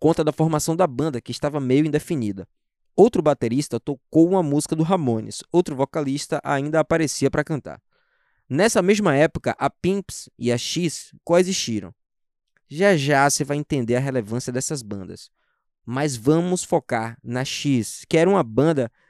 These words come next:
que ensaiava na casa de Gera, e que quem era o baterista na época era ninguém mais, ninguém menos que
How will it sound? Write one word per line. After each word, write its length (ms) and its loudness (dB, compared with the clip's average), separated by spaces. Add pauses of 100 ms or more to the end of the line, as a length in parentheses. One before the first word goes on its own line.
(220)
que 120 -4
ensaiava 560 2
na 100 0
casa 220 -6
de 120 -8
Gera, 440 0 (600)
e 120 -2
que 180 -2
quem 260 0
era 120 2
o 20 2
baterista 460 0
na 120 -4
época 460 -2
era 220 -2
ninguém 320 -4
mais, 560 -4 (240)
ninguém 260 -2
menos 680 2 (460)
que 100 -10